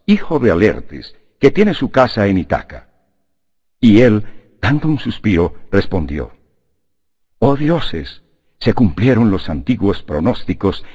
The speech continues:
que sería privado de la vista por mano de Odiseo". Y enseguida oró al soberano Poseidón: "Óyeme, Poseidón,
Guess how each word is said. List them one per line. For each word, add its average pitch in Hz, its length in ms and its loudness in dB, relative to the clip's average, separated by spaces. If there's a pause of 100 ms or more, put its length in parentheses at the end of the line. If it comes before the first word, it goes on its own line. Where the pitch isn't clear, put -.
(120)
que 127 80 2
sería 156 400 0
privado 104 460 2
de 90 120 0
la 78 120 0
vista 98 360 -2
por 73 200 -4
mano 85 360 0
de 82 140 -2
Odiseo". 76 640 -8 (800)
Y 127 100 2
enseguida 160 500 2
oró 98 400 0
al 92 140 2
soberano 87 640 -2
Poseidón: 67 720 -8 (1040)
"Óyeme, 110 400 0
Poseidón, 92 800 -2